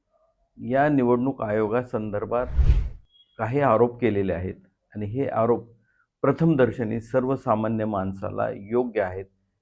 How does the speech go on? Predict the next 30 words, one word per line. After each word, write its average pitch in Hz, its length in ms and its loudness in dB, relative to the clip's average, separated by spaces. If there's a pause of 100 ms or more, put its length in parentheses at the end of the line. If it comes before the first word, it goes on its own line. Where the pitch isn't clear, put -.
(180)
खरे 131 240 4
आहेत 104 340 2
असं 107 240 -8
वाटतं. 101 380 -4 (840)
आणि 135 240 4
त्यातच 156 500 4 (140)
आगीत 135 280 4 (140)
तेल 151 160 6
ओतल्याची 139 460 2
भर 123 260 4
झाली. 101 360 2
म्हणजे 110 300 -2
आत्ताच 117 360 0
एक 131 140 -8
सुप्रीम 123 360 -8
कोर्टात 113 380 0 (760)
एक, 113 220 -4
अ, 107 720 6 (120)
हरियाणाच्या 120 720 2
ग्रामपंचायतीचा 110 840 -2
निकाल 107 340 -4
लागला 104 300 0
आणि 101 300 -4
तिथं 101 280 -18
ते 107 420 -6
ईव्हीएम 107 360 -8
मशीन 107 420 -14
सगळं 101 340 -12
नेलं 98 280 -8 (560)
आणि 110 480 -6